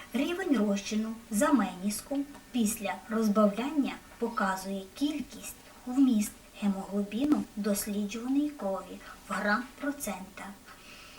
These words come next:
У зв'язку з тим, що кров у капілярній піпетці швидко слідається, можна використати свіжу дефібриновану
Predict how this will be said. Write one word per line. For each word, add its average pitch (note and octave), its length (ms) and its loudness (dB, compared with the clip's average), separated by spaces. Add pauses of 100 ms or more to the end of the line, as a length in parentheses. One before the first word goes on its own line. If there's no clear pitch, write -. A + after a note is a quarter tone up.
(720)
У C4 80 4
зв'язку C4 560 4
з - 100 -2
тим, G4+ 280 -2 (140)
що - 260 -2
кров A#3 340 2
у - 40 -8
капілярній A3 840 2
піпетці G#3+ 540 0
швидко G3+ 400 -2
слідається, A#3 840 -2 (220)
можна G3 500 2
використати D4+ 680 -4 (120)
свіжу A3+ 500 -4 (160)
дефібриновану G3+ 920 -4